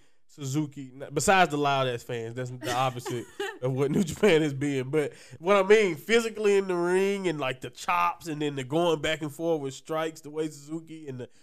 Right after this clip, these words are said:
Speaker 1: the mannerisms between Suzuki and Bryan, it was just, it was perfect. Great, great match. Suzuki does that all the time though, so I can't,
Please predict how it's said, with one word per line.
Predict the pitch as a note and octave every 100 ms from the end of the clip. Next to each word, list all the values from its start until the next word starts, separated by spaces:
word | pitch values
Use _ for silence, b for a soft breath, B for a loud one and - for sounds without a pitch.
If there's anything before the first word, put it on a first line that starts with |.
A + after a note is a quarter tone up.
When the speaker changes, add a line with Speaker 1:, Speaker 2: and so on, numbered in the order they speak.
| b
Speaker 1:
the | C3+
mannerisms | D3 F#3 F#3 E3+ F3 F3 E3 D#3+ D3+
between | C#3 C#3+ E3 E3
Suzuki | D3 D3 D#3 D#3 D#3
and | C#3
Bryan, | C#3+ D3+ D3 D#3
it |
was | F3
just, | E3+ E3+
it | G#3
was | F#3+
perfect. | - D3+ D3+ D#3 - b b b D#3
Great, | F#3+ F3+
great | E3 D3+
match. | D3 C#3+ C#3
Suzuki | D3 E3+ A3+ G3 E3+
does | C#3 D#3 D#3
that | D3+ D3
all | C#3+
the | A#2
time | A#2 D3+ D#3+ D3+ D3
though, | D#3 D3
so | C3+
I | D#3
can't, | - C3+